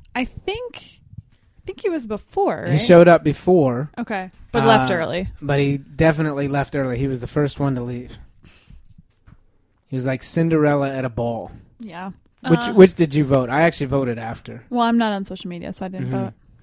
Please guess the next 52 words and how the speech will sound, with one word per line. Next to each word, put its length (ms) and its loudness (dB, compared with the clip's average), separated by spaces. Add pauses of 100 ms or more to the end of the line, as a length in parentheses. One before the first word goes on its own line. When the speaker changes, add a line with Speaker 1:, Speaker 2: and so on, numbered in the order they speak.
(420)
Speaker 2:
Well, 320 4
I 140 -2
didn't 260 0
vote 320 2
because 260 -6
I 60 0
don't 220 -4
vote 180 0
on 140 -4
social 320 -6
media. 320 -8
Speaker 1:
Okay. 100 -20 (100)
Speaker 2:
But 300 -2 (400)
I've 480 4
actually 400 0
thought 380 -2
that 100 -8
he 140 -2
was 140 -2
gonna 200 -4
go 260 -2
to 680 -6 (540)
the 680 -6 (440)
Speaker 1:
The 100 -8
Run? 400 -4 (260)
Speaker 2:
No, 200 0
I 140 2
thought 240 2
that 100 0
he 120 0
was 120 -2
gonna 200 -2
go 200 -2
to 260 -6
Jamie's 480 -2
party 380 -4
the 100 -8
same 340 -6
night, 400 -6
which 220 -6
was 120 -6
gonna 180 -6
make 240 -6
him 120 -6
very 340 -2
late 340 -8
for 500 -6
the 400 -6
P 240 -10
T 260 -8
N 200 -8
social. 480 -10